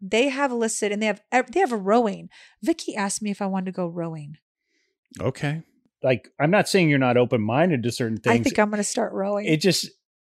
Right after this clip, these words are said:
Speaker 2: it's just, I, uh, like,
Speaker 1: <sighs>
Speaker 2: now all of a sudden it's like the kids have all gone off and they're doing college or,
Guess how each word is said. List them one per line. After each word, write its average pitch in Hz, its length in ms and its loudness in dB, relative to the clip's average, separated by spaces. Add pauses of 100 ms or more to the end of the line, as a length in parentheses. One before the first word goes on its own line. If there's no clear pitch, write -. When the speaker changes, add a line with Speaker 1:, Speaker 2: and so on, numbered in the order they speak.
(100)
Speaker 2:
it's 165 320 0
just, - 460 0 (320)
I, 151 140 -2
uh, 127 880 4 (680)
like, 143 220 2 (120)
Speaker 1:
<sighs> - 120 -20
Speaker 2:
now 165 280 4
all 165 160 6
of 165 60 2
a 170 40 4
sudden 165 340 2
it's 147 180 -2
like 147 200 4 (220)
the 131 260 -2
kids 160 560 2 (100)
have 135 220 -2
all 139 180 2
gone 143 260 0
off 131 500 -2
and 123 200 2
they're 123 320 2
doing 120 360 2
college 123 600 0
or, 110 440 -2